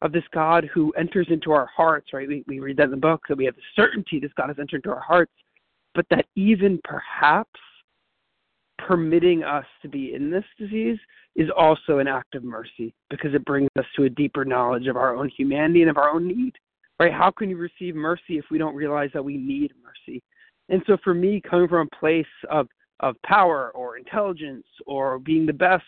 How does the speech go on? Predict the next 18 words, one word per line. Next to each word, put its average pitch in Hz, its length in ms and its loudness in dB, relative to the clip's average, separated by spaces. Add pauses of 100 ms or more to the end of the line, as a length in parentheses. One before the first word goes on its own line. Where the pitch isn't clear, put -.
or, 151 80 2
or 147 240 -4
whatever 160 340 0
the 147 100 -6
culture 151 420 -4
is 131 120 -10
forming 190 320 2
me 147 180 0
in, 139 140 -4 (480)
by 151 120 4 (160)
struggling 170 420 2
with 143 120 -2 (220)
<laughs> - 220 -14
food, - 500 4
with 185 140 -6
this 175 140 -4
most 175 220 -4
basic 196 400 -8